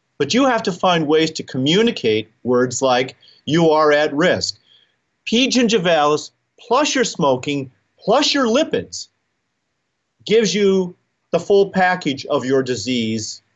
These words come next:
likelihood. And you can affect some of those things, and some of those things are harder to affect.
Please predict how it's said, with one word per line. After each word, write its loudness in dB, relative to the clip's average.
likelihood. -2
And -2
you 2
can 0
affect 0
some 0
of 0
those 0
things, -4
and -6
some -2
of -2
those 2
things -2
are 2
harder 0
to -4
affect. -10